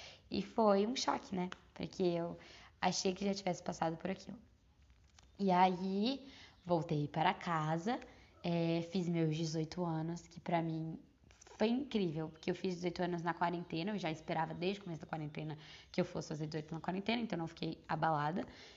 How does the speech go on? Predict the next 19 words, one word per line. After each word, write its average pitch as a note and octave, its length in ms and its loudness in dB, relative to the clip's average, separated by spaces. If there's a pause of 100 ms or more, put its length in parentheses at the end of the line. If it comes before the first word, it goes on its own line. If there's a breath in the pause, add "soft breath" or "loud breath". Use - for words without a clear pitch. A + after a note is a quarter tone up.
(200 loud breath)
E G3 80 0
foi A3 180 4
o A3+ 40 4
melhor G#3+ 240 6
aniversário F#3+ 480 0
que - 80 -4
eu E3 60 0
já E3+ 80 0
tive, D#3 320 -8 (160)
o - 80 -8
melhor, F3 380 0
assim, - 220 -14 (380)
o - 40 -6
melhor F3 260 0
aniversário E3+ 420 -4
que E3+ 60 -4
eu E3 40 -4
já D#3+ 100 -4
tive. F3 300 -10